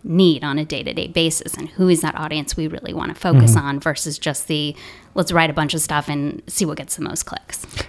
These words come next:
Speaker 2: How about churn? I think churn is one of the things that, you know, people, when they're talking about these, uh, subscription services, they don't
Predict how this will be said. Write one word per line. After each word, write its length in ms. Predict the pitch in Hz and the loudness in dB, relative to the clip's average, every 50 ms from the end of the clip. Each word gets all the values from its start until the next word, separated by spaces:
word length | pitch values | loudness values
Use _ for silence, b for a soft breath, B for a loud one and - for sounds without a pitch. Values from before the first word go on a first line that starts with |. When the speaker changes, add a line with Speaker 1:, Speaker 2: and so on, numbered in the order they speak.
| B | B
Speaker 2:
How 80 | - 170 | 8 8
about 140 | 196 208 - | 8 8 8
churn? 440 | - - - 131 113 107 98 95 - - - _ _ - | 6 6 8 10 10 10 8 6 2 -4 -10 _ _ 2
I 60 | 120 | 6
think 180 | 120 170 180 - | 6 6 6 4
churn 340 | - - - 139 139 139 135 | 2 4 6 8 8 8 8
is 140 | 117 - | 8 8
one 100 | 123 113 | 8 8
of 80 | 113 107 | 8 8
the 60 | 104 | 6
things 380 | - - 113 104 104 101 - - | 6 6 6 6 6 4 2 2
that, 360 | - 110 101 98 98 98 - - - | 2 4 4 4 4 2 0 2 2
you 100 | 113 104 | 4 6
know, 120 | 98 95 | 6 6
people, 240 | - 110 104 101 104 | 4 4 4 6 6
when 80 | 101 101 | 6 6
they're 100 | 95 92 | 4 4
talking 360 | - - 101 92 90 - 98 | 2 2 2 2 2 2 0
about 500 | 95 92 92 95 95 92 92 - - 104 | 2 2 2 2 0 0 -2 -4 -6 -4
these, 460 | - 98 92 92 90 87 - - - | -2 0 2 2 0 0 -2 -4 -4
uh, 200 | 104 98 92 90 | -2 0 0 0
subscription 840 | 87 - - 98 - - - - 95 - - - 101 92 92 90 87 | -2 -4 -6 -8 -10 -6 -4 -4 -4 -2 -2 -2 0 0 0 -2 -4
services, 840 | - - - 107 92 90 92 - - 95 92 92 87 - - - B B B B B B B B B - | -4 -2 0 0 0 0 -2 -2 0 0 0 0 -2 -4 -8 -12 B B B B B B B B B 4
they 80 | 117 | 6
don't 160 | 113 117 110 | 6 6 6